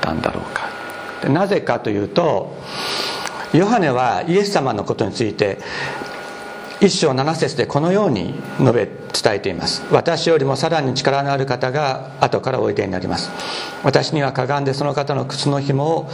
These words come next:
解く値打ちもありません。私はあなた方に水でバプテスマを授けましたが、その方はあなた方に聖霊のバプテスマをお授けになります」って言って、自分よりもはるかに力のある方がやってく-、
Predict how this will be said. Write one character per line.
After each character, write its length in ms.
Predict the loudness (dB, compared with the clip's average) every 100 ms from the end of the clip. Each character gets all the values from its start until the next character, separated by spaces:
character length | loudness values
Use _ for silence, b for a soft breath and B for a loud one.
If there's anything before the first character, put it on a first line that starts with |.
| B B B
解 120 | 4
く 100 | 4
値 160 | 0 0
打 60 |
ち 120 | 0 0
も 60 |
あ 60 | 0
り 60 | 0
ま 100 | -2
せ 160 | -4
ん。 80 | -6 -10 -10 B B B B B B
私 420 | 2 4 4 2 2
は 80 |
あ 20 | 2
な 100 | 0
た 120 | 0
方 220 | 0 0
に 200 | 0 -2
水 360 | -2 0 0 2
で 140 | 2
バ 140 | 2 0
プ 80 |
テ 80 | 0
ス 120 | 0
マ 100 | 0
を 40 | 0
授 240 | 0 -2
け 80 | -2
ま 140 | -2
し 60 | -2
た 120 | -2
が、 220 | 0 -2 -6 B B B B B
そ 160 | 2 2
の 100 | 4
方 240 | 0 0
は 60 | 0
あ 40 |
な 140 | 0 0
た 80 |
方 200 | 0 0
に 100 | -2
聖 320 | 0 2 2 4
霊 160 | 2
の 140 | 2 0
バ 140 | 0
プ 60 | 0
テ 120 | -2
ス 120 | 0
マ 120 | 0
を 40 | 0
お 40 |
授 300 | 0 -2 0
け 100 | 0
に 60 | 0
な 100 | -2
り 100 | 0
ま 160 | -2
す」 60 | -2
っ 0 |
て 100 | -2
言 60 | -2
っ 20 |
て、 200 | 0 0
自 160 | 0 0
分 160 | 2
よ 100 | 2
り 80 | 2
も 120 | 0 -4 B B B B
は 200 | 2 4
る 160 | 4 4
か 160 | 2 0
に 100 | -2
力 320 | 0 0 0
の 100 | 0
あ 60 |
る 80 | 0
方 240 | -2 -4 -6
が 80 | -8 -8 -2
や 120 | 0
っ 20 | 0 -8 -12 -8
て 140 | -4 -4
く-、 160 | -4